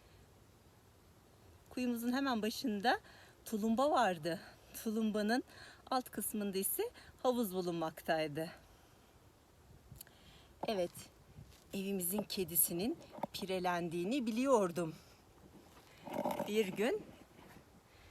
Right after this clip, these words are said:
annem yan komşuya gitmişti. Ben de aldım elime pire ilacını, kedinin her tarafına sürdüm.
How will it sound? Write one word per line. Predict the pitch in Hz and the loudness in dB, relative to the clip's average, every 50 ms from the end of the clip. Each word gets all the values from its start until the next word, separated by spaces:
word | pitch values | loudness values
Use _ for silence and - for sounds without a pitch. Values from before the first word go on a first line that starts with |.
| - - - - - - - - - - - - - - - - - | -18 -18 -18 -18 -20 -20 -20 -20 -20 -20 -20 -20 -20 -20 -20 -8 -4
annem | - 226 214 196 196 214 226 220 226 | -2 -2 -2 -2 -4 -4 -2 0 2
yan | 254 262 254 | 2 2 0
komşuya | - - 269 262 254 - - - 262 262 | 0 0 2 2 2 0 0 0 2 2
gitmişti. | 247 220 - - - 233 208 - - - - 202 185 175 - - - - - - - - - - - - - - - - - - - - - - - - - - - - - - - - - - - | 2 0 0 0 2 2 2 0 0 0 2 2 2 2 0 -6 -18 -20 -20 -20 -20 -20 -20 -20 -20 -20 -20 -20 -20 -20 -20 -20 -20 -20 -20 -20 -20 -20 -20 -20 -20 -20 -20 -18 -18 -18 -12 -4 0
Ben | 240 254 294 302 269 240 180 | 2 4 4 4 2 2 0
de | 180 185 214 - - - - - - - - - - - - - - | 0 0 0 -2 -10 -18 -20 -20 -20 -20 -20 -20 -20 -20 -20 -10 -4
aldım | - 214 226 226 208 233 262 262 - - - | 0 2 2 2 0 0 -2 -2 -2 -2 -2
elime | 202 180 175 185 180 185 190 208 254 - - - - | -4 -2 -2 -4 -4 -4 -4 -6 -8 -10 -16 -18 -12
pire | - - 214 185 196 | -8 -4 -2 -2 -2
ilacını, | - 190 185 185 175 170 147 - 170 170 180 208 294 320 - - - - - - - - - - - - - - - | -2 0 -2 -2 -2 -2 -2 -4 -4 -2 -2 -2 -2 -4 -8 -16 -20 -20 -20 -20 -20 -20 -20 -20 -20 -20 -20 -10 -4
kedinin | - 277 277 196 233 214 208 202 202 | -2 -2 0 0 0 0 2 0 0
her | 208 226 294 302 294 262 247 | 2 6 8 10 10 8 6
tarafına | - - 240 214 214 - - 214 208 220 | 2 0 0 2 2 2 0 0 0 2
sürdüm. | - - - 226 202 190 156 190 180 | 2 2 4 6 6 6 4 2 0